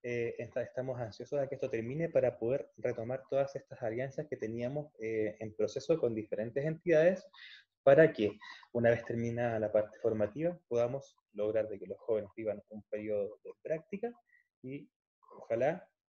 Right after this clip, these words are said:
una colocación laboral efectiva y exitosa. Reitero lo que les había comentado, esta presentación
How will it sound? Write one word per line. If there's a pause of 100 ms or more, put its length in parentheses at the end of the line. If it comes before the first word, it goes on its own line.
(200)
una
colocación (380)
laboral (300)
efectiva (220)
y
exitosa. (2000)
Reitero (160)
lo
que
les
había
comentado, (920)
esta
presentación